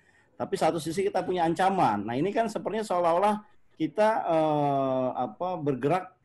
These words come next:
pada ketidakpastian begitu. Yang kedua, kalau kemarin pembicara yang lalu Mas Derajat menyampaikan hanya ada dua, eh, apa, orang di pemerintahan yang punya kemampuan,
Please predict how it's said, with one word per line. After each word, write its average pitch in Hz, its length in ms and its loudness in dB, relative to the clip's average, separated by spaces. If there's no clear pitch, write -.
pada 135 400 2
ketidakpastian 143 800 0
begitu. 104 400 -8
Yang 143 240 -4
kedua, 139 480 0
kalau 143 240 -2
kemarin 180 480 0
pembicara 147 560 2
yang 143 160 0
lalu 185 240 2
Mas 143 160 -2
Derajat 131 320 -2
menyampaikan 135 720 -4
hanya 185 320 0
ada 180 80 0
dua, 175 560 2
eh, 123 720 -2
apa, 107 200 -4
orang 165 320 2
di 131 400 2
pemerintahan 131 640 -2
yang 131 160 0
punya 175 560 -2
kemampuan, 165 800 0